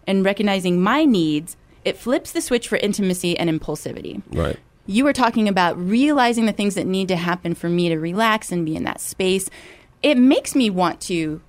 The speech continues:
Speaker 1: be with you more. I'm like, "Man, he really gets it. He really understands my to-do list that is being checked off in my head.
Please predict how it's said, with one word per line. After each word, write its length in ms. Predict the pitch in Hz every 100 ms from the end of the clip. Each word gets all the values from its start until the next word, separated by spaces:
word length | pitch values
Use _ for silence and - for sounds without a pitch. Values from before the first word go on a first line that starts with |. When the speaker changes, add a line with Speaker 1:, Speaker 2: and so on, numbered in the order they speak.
| _ _ -
Speaker 1:
be 380 | 180 185 147 180 -
with 240 | 165 160
you 260 | 135 - 180 -
more. 360 | 170 - - -
I'm 100 | 247
like, 100 | 262
"Man, 240 | 320 427
he 120 | 254
really 200 | 392 302
gets 280 | 269 285 -
it. 120 | -
He 140 | 196 285
really 240 | 320 311
understands 680 | 294 277 - 285 311 339 233
my 100 | 196
to-do 340 | 185 190 208
list 220 | 190 175 -
that 140 | 170
is 80 | 170
being 160 | 175 170
checked 240 | 185 175
off 180 | 156 165
in 120 | 165
my 80 | 160
head. 240 | 170 151